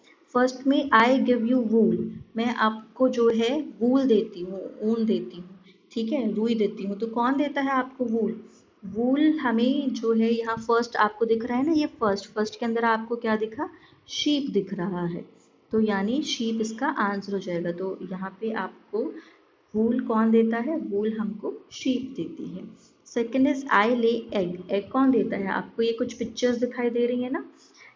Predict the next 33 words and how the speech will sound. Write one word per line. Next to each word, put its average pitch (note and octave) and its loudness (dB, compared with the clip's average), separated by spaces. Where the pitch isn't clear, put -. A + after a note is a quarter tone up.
इन A3+ 2
pictures A#3 4
में A#3+ 2
से B3 -2
एग G#3+ 0
कौन C4 6
दे A#3 4
रहा F#3 -2
है? F3+ -12
यहाँ F#3+ -6
पे A#3+ -4
एक - -6
हेन B3+ 2
बनी F3+ -4
हुई F3 -2
है, C4 -4
तो A#3 2
ये A3+ 2
हेन A3+ 0
जो G#3 -6
है A#3 -8
एग G#3 0
देती F3 -2
है, F#3 -2
सबको G#3+ -4
पता B3+ -4
है B3+ -4
मुर्गियाँ G#3 -2
अंडे G#3 0
देती A3 -4
हैं। D4+ -6
तो C4+ -4
यहाँ A3 -2